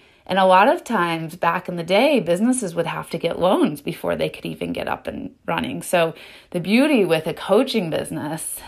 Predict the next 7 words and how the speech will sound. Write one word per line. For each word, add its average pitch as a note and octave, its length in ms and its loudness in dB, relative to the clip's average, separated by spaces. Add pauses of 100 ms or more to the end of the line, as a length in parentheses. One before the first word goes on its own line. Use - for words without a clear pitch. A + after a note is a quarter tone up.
an E3+ 120 -6
online E3 380 0
coaching G3+ 440 0
business, - 380 -6
is D#3 120 -8
it's E3 220 -6
very, F3 640 2